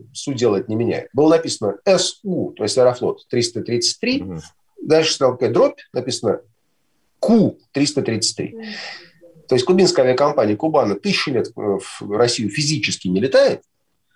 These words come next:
Speaker 1: а на рейсе Аэрофлота есть квота для кубинской
Speaker 2: Но это
Speaker 1: авиакомпании.
Speaker 2: код-шеринг,
Speaker 1: Да, поэтому
Speaker 2: так называемый.
Speaker 1: Да, код-шеринг. Су триста тридцать три, Ку триста тридцать три. Друзья мои, ну, лет десять на моей памяти, если не пятнадцать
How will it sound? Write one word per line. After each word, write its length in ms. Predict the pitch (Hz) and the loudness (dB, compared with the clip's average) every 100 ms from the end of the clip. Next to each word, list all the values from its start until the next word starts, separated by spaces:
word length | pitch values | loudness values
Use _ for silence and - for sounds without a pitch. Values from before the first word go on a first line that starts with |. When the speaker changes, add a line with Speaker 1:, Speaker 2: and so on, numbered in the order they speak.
| _ _ | _ _
Speaker 1:
а 140 | - 135 | 0 2
на 140 | 147 | 4
рейсе 260 | 175 175 156 | 2 0 2
Аэрофлота 380 | - - - | 2 0 -4
есть 180 | 156 202 | -2 -4
квота 440 | - 151 202 202 110 | -4 0 2 2 -2
для 480 | 110 139 147 113 | 0 2 4 0
кубинской 360 | - 120 135 190 | -4 -6 -2 2
Speaker 2:
Но 60 | 113 | 2
это 80 | |
Speaker 1:
авиакомпании. 320 | - - - 160 | 2 -2 -4 0
Speaker 2:
код-шеринг, 280 | 156 - | 2 2
Speaker 1:
Да, 160 | 175 156 | 2 2
поэтому 240 | 139 135 | 2 0
Speaker 2:
так 240 | 131 - - | -4 -10 -10
называемый. 540 | 90 90 87 85 78 | -6 -2 2 2 2
Speaker 1:
Да, 180 | 247 226 | 4 4
код-шеринг. 540 | 277 254 - 143 - - | 2 -2 0 -2 -2 -10
Су 240 | - 277 | -8 -6
триста 320 | 277 233 208 | -4 -4 -4
тридцать 340 | 196 196 - - - - | -2 -2 -4 -12 -16 -8
три, 240 | 180 156 - | -4 -4 -4
Ку 240 | 196 147 | 0 0
триста 340 | - 104 - | 0 -4 -6
тридцать 320 | 92 90 - - | -6 -6 -8 -12
три. 140 | - _ _ _ _ _ - | -20 _ _ _ _ _ -2
Друзья 400 | 147 151 170 139 | 0 4 4 4
мои, 300 | 92 82 - _ _ _ | 0 -4 -10 _ _ _
ну, 200 | 107 131 | -2 0
лет 280 | 160 202 131 | 2 0 -2
десять 540 | 117 160 214 - - | -6 -4 -4 -4 -4
на 80 | 156 | 0
моей 180 | 143 120 | 2 2
памяти, 440 | 117 101 85 - | 2 -2 -2 -8
если 280 | 101 135 143 | -8 -6 -6
не 160 | 127 143 | -4 -6
пятнадцать 960 | - - 147 107 82 - - - - | -8 -2 2 2 0 -4 -8 -12 -18